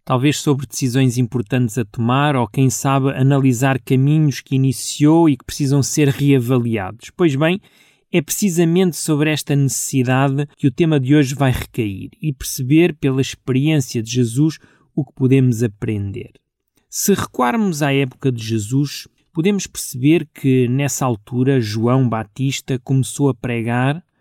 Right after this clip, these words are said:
e, como aconteceu com muitas pessoas da sua época, Jesus sentiu o chamado ao batismo. Mas será que Jesus tinha realmente necessidade de se batizar?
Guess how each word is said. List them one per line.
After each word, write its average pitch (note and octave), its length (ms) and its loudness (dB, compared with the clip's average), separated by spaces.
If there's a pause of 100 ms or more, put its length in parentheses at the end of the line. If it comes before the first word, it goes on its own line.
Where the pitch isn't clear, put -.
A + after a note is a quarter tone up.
(120)
e, D3+ 460 -2
como F#3 240 0
aconteceu E3 480 0
com D#3 120 0
muitas D3+ 400 0
pessoas C3+ 500 2
da B2 120 0
sua B2 300 -6
época, B2+ 400 -4
Jesus C3 460 -2
sentiu C#3 480 0
o B2+ 40 -2
chamado B2 520 -2
ao A2+ 120 0
batismo. G2+ 720 -8 (420)
Mas E3+ 160 -2
será - 540 -4
que - 180 -10
Jesus B2+ 560 -2
tinha C3+ 400 0
realmente C3 580 0
necessidade A#2+ 680 -2
de - 60 -10
se - 120 -8
batizar? G#2+ 640 -6